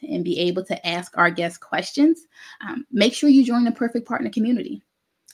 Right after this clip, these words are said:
Facebook group doesn't cost you anything to join. Um, the only thing I ask is that you are respectful of other people, um, that you don't project your issues on other people, that you don't generalize, right? Just because it's been your experience doesn't mean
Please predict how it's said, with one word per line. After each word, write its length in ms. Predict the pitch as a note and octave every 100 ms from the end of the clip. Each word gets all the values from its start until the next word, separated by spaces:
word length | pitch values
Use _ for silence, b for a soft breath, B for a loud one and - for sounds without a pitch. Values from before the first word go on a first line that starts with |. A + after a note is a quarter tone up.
| -
Facebook 360 | G3+ - G#3
group 320 | G3+ G#3 A#3 - _ _ _ _
doesn't 220 | F3 F3+
cost 300 | F3 F#3 F#3
you 80 | -
anything 400 | F3+ F#3 F#3 F#3
to 120 | F3+
join. 420 | E3+ F3 G#3+ C#4 B B B
Um, 200 | - F3+
the 60 | -
only 200 | F#3+ G3
thing 180 | F3+
I 80 | F3+
ask 380 | - E3+ F#3 -
is 80 | F#3+
that 140 | E3
you 180 | D#3 F3+
are 160 | E3+ E3
respectful 640 | E3+ - D#3+ F3 - D4 - _ -
of 140 | F#3
other 220 | F3 F3+
people, 480 | F#3 - G3+ C#4 D#4 b b b
um, 240 | E3+ E3
that 200 | E3+ F3
you 120 | - F3+
don't 240 | E3+ F3
project 460 | - G3 G3+ E3+ -
your 260 | F3+ F#3 F#3+
issues 500 | G3 G3 G#3 A3 A#3 -
on 140 | F#3
other 220 | - F3+ F#3
people, 340 | G3 F#3 F#3+
that 220 | E3 F3
you 80 | F#3
don't 260 | A#3 A3 F#3
generalize, 680 | F3+ G3 G#3+ A#3+ B3 B3+ C4
right? 180 | F3
Just 200 | F3 F3+
because 280 | - G3 F3+
it's 140 | F3+ G3
been 180 | F3
your 180 | F3 F3
experience 600 | F3+ - - F3+ F3 F#3
doesn't 320 | - F3+ D#3+ E3+
mean 240 | E3 F3+